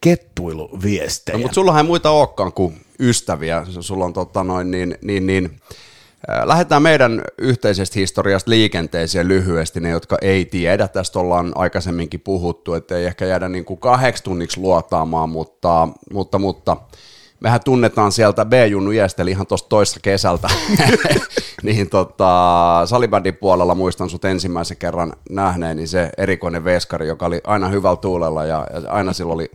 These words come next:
Speaker 2: asiaa ja myös, myös erittäin hyviä imitaatioita muistaakseni jo silloin. Niin tota, niin, niin sieltä lähti ja myöhemmin sitten kaksituhattaluvun alussa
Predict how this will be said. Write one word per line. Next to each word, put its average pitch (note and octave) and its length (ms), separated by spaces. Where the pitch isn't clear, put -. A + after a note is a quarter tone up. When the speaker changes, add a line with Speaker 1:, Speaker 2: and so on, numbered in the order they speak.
Speaker 2:
asiaa F#2 560
ja E2 200
myös, F2 320
myös F2 260
erittäin E2+ 420
hyviä F2 260
imitaatioita D2 680
muistaakseni D#2+ 640
jo E2 100
silloin. D#2+ 400
Niin D2+ 180
tota, D#2+ 500
niin, E2+ 200
niin E2+ 120
sieltä A#2+ 340
lähti A2 480
ja F#2 100
myöhemmin G2+ 420
sitten F2+ 440
kaksituhattaluvun F2 880
alussa E2+ 520